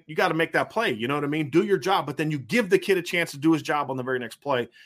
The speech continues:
That tells the co-, the kid, "Hey, I still believe in you. Do your job." Right? And, but you don't get that in Notre Dame. You really don't get that in Notre Dame. And that's why you see kids play tight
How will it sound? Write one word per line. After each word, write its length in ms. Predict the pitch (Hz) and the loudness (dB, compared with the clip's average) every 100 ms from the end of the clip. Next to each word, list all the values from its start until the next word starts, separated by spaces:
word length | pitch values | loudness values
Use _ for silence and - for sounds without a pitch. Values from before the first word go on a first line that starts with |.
| _ - | _ 4
That 280 | 170 208 | 4 4
tells 300 | - 190 185 | 2 4 4
the 80 | 139 | 0
co-, 260 | 131 175 - | 2 2 2
the 100 | 135 | -2
kid, 340 | 160 185 123 _ - | 4 4 4 _ 0
"Hey, 180 | 180 - | 0 4
I 100 | 160 | 2
still 120 | 262 | 2
believe 240 | 226 247 208 | 0 0 0
in 100 | 175 | 4
you. 280 | 160 165 _ _ _ | 4 4 _ _ _
Do 80 | 180 | 2
your 140 | 202 | 2
job." 380 | 180 208 160 92 _ _ _ _ _ _ _ - | 2 2 2 0 _ _ _ _ _ _ _ 0
Right? 320 | 127 165 - _ _ _ _ _ _ | 2 2 0 _ _ _ _ _ _
And, 240 | 131 139 123 | -2 -2 -4
but 140 | 139 | -6
you 60 | 214 | -2
don't 120 | 185 | -2
get 140 | 220 - | -4 -4
that 120 | 127 | -4
in 80 | 101 | -4
Notre 200 | 92 62 | -10 -14
Dame. 180 | 60 65 _ _ _ | -16 -20 _ _ _
You 100 | 139 | -10
really 180 | 170 202 | -2 0
don't 160 | 185 170 | 0 0
get 140 | 190 | -4
that 160 | 127 104 | -4 -6
in 80 | 87 | -8
Notre 200 | 85 67 | -12 -12
Dame. 240 | 67 - - | -14 -14 -8
And 100 | 123 | -4
that's 180 | 143 165 | -4 0
why 100 | 160 | 0
you 100 | 156 | 0
see 140 | - 160 | -4 -2
kids 220 | 170 160 | -2 -2
play 180 | - 180 | -2 -4
tight 360 | 175 311 - | -2 -4 -4